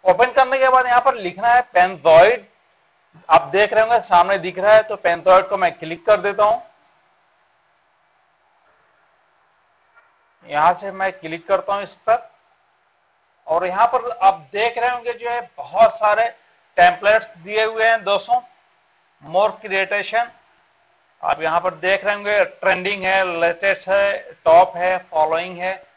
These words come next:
तो आपको जो भी इसमें सिलेक्ट करना है आप सिलेक्ट करके जो है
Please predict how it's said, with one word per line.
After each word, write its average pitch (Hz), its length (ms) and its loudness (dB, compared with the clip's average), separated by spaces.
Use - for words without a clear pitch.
तो - 60 -12
आपको 185 340 2
जो 190 340 -2
भी 226 160 -12
इसमें 196 300 -10
सिलेक्ट 202 420 -2
करना 214 220 2
है 208 100 2
आप 190 80 0
सिलेक्ट 190 380 -8
करके 202 280 -4
जो 185 140 -16
है 214 140 -12